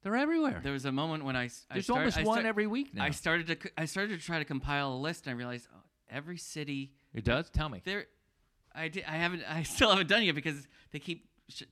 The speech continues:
Speaker 2: they keep making more.
Speaker 1: Yeah,
Speaker 2: Just like
Speaker 1: Montana,
Speaker 2: podcasts,
Speaker 1: Maui.
Speaker 2: there's
Speaker 1: Yeah.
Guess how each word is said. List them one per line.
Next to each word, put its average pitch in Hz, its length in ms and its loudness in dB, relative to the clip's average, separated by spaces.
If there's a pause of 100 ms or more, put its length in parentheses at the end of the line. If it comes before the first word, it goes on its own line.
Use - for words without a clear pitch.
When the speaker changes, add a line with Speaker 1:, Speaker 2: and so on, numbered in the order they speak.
Speaker 2:
they 151 100 -14
keep - 300 -14
making 147 280 -6
more. 131 360 -2
Speaker 1:
Yeah, 190 260 -2 (240)
Speaker 2:
Just 113 120 4
like 147 100 8
Speaker 1:
Montana, 190 200 4 (160)
Speaker 2:
podcasts, - 20 -6 (200)
Speaker 1:
Maui. 180 200 4
Speaker 2:
there's 127 200 0 (420)
Speaker 1:
Yeah. 175 200 0